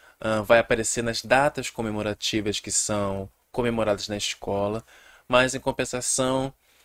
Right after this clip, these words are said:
a, o conhecimento e a cultura afro-brasileira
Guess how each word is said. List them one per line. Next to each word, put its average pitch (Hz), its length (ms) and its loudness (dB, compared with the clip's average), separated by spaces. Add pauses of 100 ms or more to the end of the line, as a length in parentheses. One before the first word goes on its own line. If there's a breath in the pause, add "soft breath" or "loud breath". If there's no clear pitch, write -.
(140)
a, 113 420 2
o 123 120 -2
conhecimento 139 1040 -2
e 113 100 0
a 117 60 -2
cultura 127 960 -2
afro-brasileira 104 1120 -2